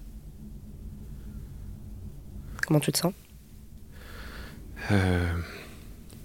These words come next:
Speaker 2: mal. On va pas se mentir.
Speaker 1: C'est cassé, cassé ?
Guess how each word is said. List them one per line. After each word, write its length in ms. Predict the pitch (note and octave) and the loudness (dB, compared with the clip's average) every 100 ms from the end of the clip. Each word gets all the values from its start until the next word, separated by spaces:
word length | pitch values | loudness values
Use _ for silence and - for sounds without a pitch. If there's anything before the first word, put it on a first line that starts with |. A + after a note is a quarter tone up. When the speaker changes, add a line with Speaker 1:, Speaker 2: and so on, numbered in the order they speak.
| - - | -10 4
Speaker 2:
mal. 300 | F2+ E2+ - - - - - - - - - - - | 8 8 6 -4 -14 -18 -18 -16 -16 -14 -14 -12 -2
On 40 | |
va 80 | G2 | 2
pas 120 | G2 | 4
se 140 | - F#2 | 6 4
mentir. 420 | - - G#2+ - - - - - - - - - - - - - - - - | 4 4 4 4 -8 -16 -14 -14 -14 -14 -12 -12 -12 -12 -12 -12 -12 -10 -2
Speaker 1:
C'est 120 | - | 6
cassé, 240 | C#3 C#3 | 8 10
cassé ? 360 | B2+ C3 - G3 | 10 8 8 6